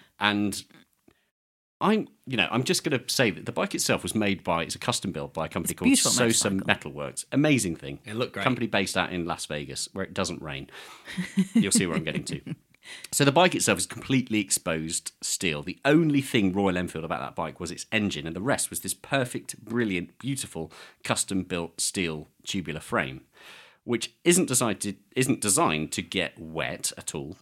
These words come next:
Speaker 1: So the team from Royal Enfield were basically having to cover the whole bike in W D forty as soon as it got back in, so that it doesn't immediately rust into a ball of orange.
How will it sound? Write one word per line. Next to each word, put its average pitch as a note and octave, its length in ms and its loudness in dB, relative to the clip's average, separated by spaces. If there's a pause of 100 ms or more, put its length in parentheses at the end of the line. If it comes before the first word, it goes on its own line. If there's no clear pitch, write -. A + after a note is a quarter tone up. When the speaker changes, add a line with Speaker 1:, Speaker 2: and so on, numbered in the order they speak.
Speaker 1:
So F2 220 0
the E2+ 120 -10
team G#2+ 360 0
from F2 140 -8
Royal E2 160 -2
Enfield D#2 240 -6
were D#2+ 80 -8
basically - 320 -8
having E2 160 -10
to F2+ 80 -10
cover E2+ 180 -6
the - 80 -10
whole G#2 180 -2
bike E2 280 -4
in D#2 180 -6 (320)
W D#2+ 160 -6 (120)
D D#2 40 -8
forty D#2 440 -10
as - 60 -2
soon G2 180 0
as D#2 100 -4
it C#2+ 80 -10
got - 180 -16
back - 240 -6
in, C#2+ 140 -8
so E2+ 120 -10
that E2 140 -6
it - 120 -20
doesn't E2 260 -10
immediately D#2 440 -10
rust C#2+ 280 -8
into C#2+ 180 -12
a D#2 40 -10
ball E2 180 -6
of D2 80 -8
orange. D2+ 440 -6